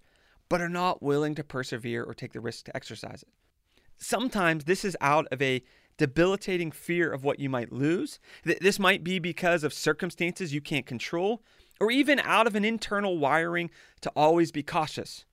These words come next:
Th-, the truth is, if you want to lead up, if you want to take your leadership and influence to another level, it will never happen without courage. A-, and over this last year, we have seen the role and importance of courage like never before.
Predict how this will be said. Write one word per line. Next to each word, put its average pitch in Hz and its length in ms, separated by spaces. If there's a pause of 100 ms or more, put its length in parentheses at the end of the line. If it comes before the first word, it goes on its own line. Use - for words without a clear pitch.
(300)
Th-, 156 140
the 214 140
truth 285 360
is, 165 280 (240)
if 202 160
you 247 340
want 233 380
to 202 100
lead 214 340
up, 196 220 (220)
if - 240
you 262 360
want 254 300
to 240 80
take 208 300
your 196 100
leadership 214 540
and 170 80
influence 202 460
to 160 100
another 196 260
level, 143 340 (380)
it 220 160
will 240 80
never 233 400
happen 180 500 (320)
without 151 460 (320)
courage. 226 540 (120)
A-, 220 160
and 208 80
over 262 200
this 262 160
last 214 320
year, 214 180
we 202 200
have 247 180
seen 208 560 (400)
the 175 140
role 180 400
and 214 100
importance 175 520
of 147 100
courage 180 460
like 151 180
never 180 380
before. 165 400